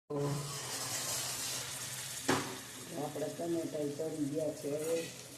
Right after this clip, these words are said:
હવે આપણે શાકને હલાવી નાખીએ. મસાલો ય તેલમાં પકડી ગયો છે, વચ્ચે નાખ્યો હતો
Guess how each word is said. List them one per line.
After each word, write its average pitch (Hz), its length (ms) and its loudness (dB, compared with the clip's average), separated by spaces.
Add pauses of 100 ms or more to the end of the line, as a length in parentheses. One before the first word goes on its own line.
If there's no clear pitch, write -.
(300)
હવે 147 320 0
આપણે - 260 0 (100)
શાકને 151 360 4 (400)
હલાવી 139 480 2
નાખીએ. - 460 0 (240)
મસાલો 143 460 4
ય 131 200 4
તેલમાં 143 440 4
પકડી 135 500 -2
ગયો - 280 0
છે, - 100 -4 (1040)
વચ્ચે 143 360 0
નાખ્યો 180 420 2
હતો - 140 0